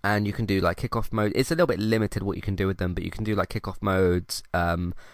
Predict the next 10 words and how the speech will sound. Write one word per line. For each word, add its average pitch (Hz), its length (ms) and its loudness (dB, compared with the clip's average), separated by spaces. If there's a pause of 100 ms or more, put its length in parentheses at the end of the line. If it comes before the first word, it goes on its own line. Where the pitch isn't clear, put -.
(140)
little 92 300 0
tournaments 87 600 4
and 90 120 -6
things 87 140 -4
like 78 100 -4
that. 85 180 0
You 98 80 -4
can't 123 240 4
use 101 220 -2
them 92 340 -2